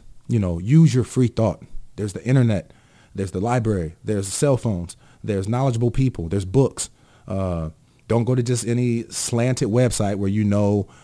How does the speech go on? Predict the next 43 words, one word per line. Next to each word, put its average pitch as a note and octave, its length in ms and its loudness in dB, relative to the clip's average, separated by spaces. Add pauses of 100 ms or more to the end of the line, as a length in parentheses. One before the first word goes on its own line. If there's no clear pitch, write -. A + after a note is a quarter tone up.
(200)
Fox G2+ 480 -4
or F#2+ 80 -2
C B2 220 0
N A2 140 2
N, G#2 240 2
where G2+ 80 0
you B2 80 0
know D3+ 180 4
those C#3+ 200 4
places F2+ 300 -4
are, F2+ 140 -2
are, F2 200 -4
are F#2 40 -2
jaded, F2 340 -4
right? A#2 280 -4 (160)
Go B2 120 -2
try C#3+ 140 -2
to B2+ 80 -2
find B2+ 240 -6
independent A#2 400 -2
sources G2 460 -6 (280)
and F#2 120 -2
make G2 160 0
decisions F2+ 340 -2
for F2+ 140 -4
yourself, D#2+ 340 -4
right? G2+ 200 -2 (360)
Free D3+ 240 2
thought. A#2+ 340 0 (280)
When A2 120 -2
free F3 220 4
thought D#3 260 2
starts C#3 220 0
to C#3 60 -2
get C3 100 2
eradicated, B2 580 0 (540)
that's G#2 220 -2
when A2+ 80 0
America's G2+ 380 -2
gonna G2 140 -2
be F#2 120 -2
in F2+ 60 -2
trouble. E2 340 -4